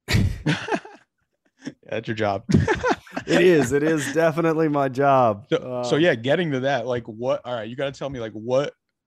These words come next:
Speaker 2: what has been, like, give me your, like, your top, I don't know, three or five, like, best ones or, like, craziest ones.
Speaker 1: Um, man, for me, this is, this is a weird, a weird question to answer 'cause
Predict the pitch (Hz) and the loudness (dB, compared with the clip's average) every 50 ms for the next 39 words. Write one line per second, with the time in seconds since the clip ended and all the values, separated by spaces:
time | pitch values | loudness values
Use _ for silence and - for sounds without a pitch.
0 | _ _ _ _ _ _ _ _ 127 131 147 160 175 175 160 147 139 151 156 151 | _ _ _ _ _ _ _ _ -8 -4 -4 -2 -2 -4 -6 -6 -8 -6 -6 -6
1 | 147 143 135 127 123 117 - _ _ - _ _ _ _ _ _ _ _ _ _ | -6 -6 -6 -6 -6 -8 -10 _ _ -20 _ _ _ _ _ _ _ _ _ _
2 | - - 143 160 175 175 156 147 143 131 147 131 - - - 123 127 127 127 - | -10 -8 -6 -4 -2 -2 -2 -2 -4 -4 -6 -8 -10 -8 -10 -6 -6 -6 -8 -8
3 | _ _ _ _ _ _ _ _ _ _ 110 113 113 101 92 95 101 - _ 135 | _ _ _ _ _ _ _ _ _ _ -6 -6 -6 -6 -8 -10 -12 -12 _ -4
4 | 127 127 131 127 117 107 101 - - 113 113 113 113 110 110 104 101 - _ - | -2 -2 0 0 -2 -2 -4 -4 -4 -2 0 0 0 -2 -4 -6 -10 -14 _ -8
5 | 98 98 98 - _ _ _ _ _ _ _ _ _ _ _ - 120 120 - - | -8 -8 -8 -12 _ _ _ _ _ _ _ _ _ _ _ -2 -2 -2 -2 -4
6 | - 113 120 123 120 117 110 110 110 107 101 95 - - - 117 110 107 95 95 | -6 -4 -4 -4 -4 -4 -4 -4 -4 -4 -4 -6 -10 -8 -6 -4 -4 -4 -6 -8
7 | 92 87 - 98 95 95 - - - _ _ _ _ _ _ _ _ _ _ _ | -10 -12 -12 -12 -10 -10 -12 -12 -14 _ _ _ _ _ _ _ _ _ _ _
8 | _ _ _ _ _ _ _ _ _ _ _ _ - - - 165 185 196 202 202 | _ _ _ _ _ _ _ _ _ _ _ _ -20 -10 -6 -4 -2 0 2 2
9 | 208 208 202 175 - _ _ - - - - _ _ _ _ _ _ _ _ _ | 0 0 -2 -6 -8 _ _ -14 -14 -14 -18 _ _ _ _ _ _ _ _ _
10 | _ _ _ _ _ _ _ _ _ _ _ _ _ _ _ _ 160 190 214 214 | _ _ _ _ _ _ _ _ _ _ _ _ _ _ _ _ -8 -6 -6 -6
11 | 202 - 220 220 226 254 294 277 240 190 - - 170 156 131 131 175 196 - 233 | -4 -4 -4 -2 -2 -2 0 0 0 0 0 -2 -4 -4 -4 -4 -6 -6 -6 -6
12 | 226 214 240 202 170 180 180 180 180 175 175 160 127 - 120 151 147 143 151 160 | -4 -4 -4 -2 0 0 2 2 2 0 -2 -4 -6 -10 -10 -10 -8 -6 -4 -4
13 | 160 156 156 135 113 101 _ _ - 165 151 147 - 156 135 120 143 156 160 151 | -4 -4 -4 -6 -10 -16 _ _ -2 -2 -2 -2 -4 -4 -4 -4 -4 -6 -6 -6
14 | - 151 135 - - 135 120 110 - - - - | -6 -8 -8 -6 -6 -6 -6 -6 -8 -10 -12 -14